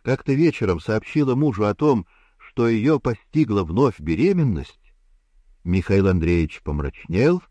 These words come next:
и высказал вдруг своё неудовольствие таким тоном, что бедная маменька разразилась сильным истерическим плачем, вспоминает Андрей Михайлович.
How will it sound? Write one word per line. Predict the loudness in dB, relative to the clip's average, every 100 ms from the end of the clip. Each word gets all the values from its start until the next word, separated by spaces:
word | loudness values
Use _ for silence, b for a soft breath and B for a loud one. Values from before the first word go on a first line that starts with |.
| _ _ _ _ _ _ _
и | -8 -4
высказал | 0 0 0 -2 0 0
вдруг | 0 -2 -2 -8 -20
своё | -8 -2 0 2 2 2 -2
неудовольствие | -4 0 0 0 0 2 2 2 -4 -10 -6 -4 -4
таким | -8 -4 -2 -2
тоном, | 0 2 2 0 -6 _ _ _ _
что | -16 -6 0
бедная | 0 2 0 0
маменька | 0 0 0 -2 -2 -2 -4 _ _ _ _
разразилась | -2 0 0 -2 0 0 0 -6
сильным | _ 0 2 4 2 0
истерическим | -4 -6 -4 -2 -2 -2 -8 -4 -4 -4
плачем, | -4 -2 -2 -2 -6 -6 -6 _ _ _
вспоминает | -6 -2 0 0 0 0 -2
Андрей | -4 0 0
Михайлович. | -2 -6 -6 -6 -10 -18